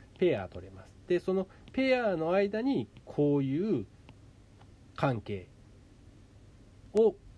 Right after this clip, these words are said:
導入するとどうなるかっていうと、例えば二と三にこれ導入すると、二グレーターザン三みたいになりますね。で、イコール入れると、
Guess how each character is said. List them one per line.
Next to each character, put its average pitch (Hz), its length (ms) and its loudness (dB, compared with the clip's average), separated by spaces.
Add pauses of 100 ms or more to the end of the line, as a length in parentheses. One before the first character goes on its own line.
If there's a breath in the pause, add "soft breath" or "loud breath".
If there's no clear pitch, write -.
(140)
導 147 260 4
入 127 160 0
す - 100 -10
る 120 100 -4
と 123 140 -4
ど 117 140 -2
う - 20 -4
な 101 100 -8
る 107 80 -12
か 165 120 -2
っ 160 60 0
て - 120 -14
い 196 40 -6
う - 20 -6
と、 208 120 -2
例 160 200 -4
え - 20 2
ば 110 100 -4
二 120 180 -4
と 95 180 -8
三 107 260 -6
に 104 80 -8
こ 113 140 -8
れ 107 80 -6
導 104 180 -6
入 101 140 -10
す - 120 -16
る 110 120 -14
と、 170 240 -2 (260 loud breath)
二 123 300 -4 (480)
グ 139 80 0
レ 131 140 2
ー 120 40 -4
タ 113 220 -4
ー - 20 -4
ザ 104 160 -6
ン 90 60 -8
三 117 320 -8
み 90 80 -10
た 92 80 -14
い - 20 -20
に - 60 -20
な 90 80 -20
り 87 60 -18
ま - 100 -20
す - 80 -16
ね。 175 140 -6 (380)
で、 - 120 -2 (1800 loud breath)
イ 185 80 -4
コ 180 200 4
ー 135 40 2
ル 117 80 -6
入 104 100 -8
れ 107 60 -8
る 127 80 -12
と、 208 240 0